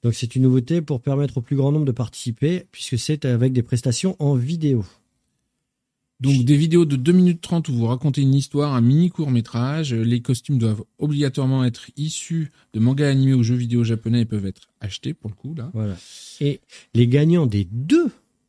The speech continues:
Speaker 1: concours, euh, seront envoyés à Nagoya, au Japon,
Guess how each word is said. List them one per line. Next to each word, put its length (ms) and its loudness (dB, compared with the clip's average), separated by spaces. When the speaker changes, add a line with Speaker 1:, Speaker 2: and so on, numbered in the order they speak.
Speaker 1:
concours, 640 0
euh, 220 4
seront 320 -2
envoyés 400 2
à 140 0
Nagoya, 600 2
au 60 0
Japon, 400 -4